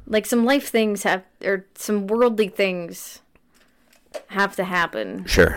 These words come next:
Speaker 1: for us to go one way or the other.
Speaker 2: Yeah.
Speaker 1: Um, so.
Speaker 2: Right.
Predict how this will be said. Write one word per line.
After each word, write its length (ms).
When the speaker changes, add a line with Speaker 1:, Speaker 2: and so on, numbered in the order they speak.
Speaker 1:
for 160
us 200
to 80
go 260
one 260
way 100
or 140
the 140
other. 240
Speaker 2:
Yeah. 200
Speaker 1:
Um, 440
so. 140
Speaker 2:
Right. 180